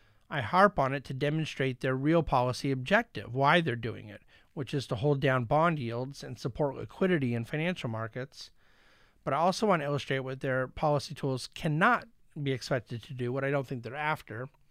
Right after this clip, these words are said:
and that is actual credit demand in the economy.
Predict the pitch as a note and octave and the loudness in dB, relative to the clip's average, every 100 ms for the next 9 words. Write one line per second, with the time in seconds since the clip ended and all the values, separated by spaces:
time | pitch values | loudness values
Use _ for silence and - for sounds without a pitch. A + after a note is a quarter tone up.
0 | - - _ _ _ - C3+ C#3+ C3+ B2 | -20 -20 _ _ _ -4 2 4 4 2
1 | B2+ A#2+ - D#3 C#3 - - C3 B2 - | -2 -6 -4 2 2 2 0 0 0 -2
2 | - D#3 C3 B2+ A#2+ A#2 A#2 A2+ A#2 A#2 | 0 2 0 -6 -6 -6 -6 -8 -8 -12
3 | - A#2 A2+ A2+ A#2+ B2 | -8 -6 -6 -8 -14 -20